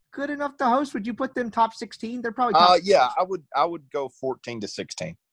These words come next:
Speaker 1: Yeah, so they're probably a back-end host on paper right now. And it's not the same thing as him never, like, you know, he's never gone on a road regional and won, right? Like, he's only made the championship series, I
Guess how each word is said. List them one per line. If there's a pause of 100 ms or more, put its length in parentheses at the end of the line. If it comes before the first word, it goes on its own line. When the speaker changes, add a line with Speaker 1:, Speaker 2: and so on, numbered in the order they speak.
(120)
Speaker 1:
Yeah,
so
they're
probably
a
back-end
host
on
paper
right
now. (500)
And (460)
it's
not
the
same
thing
as
him
never,
like,
you
know,
he's
never
gone
on
a
road
regional
and
won,
right?
Like,
he's
only
made
the
championship
series,
I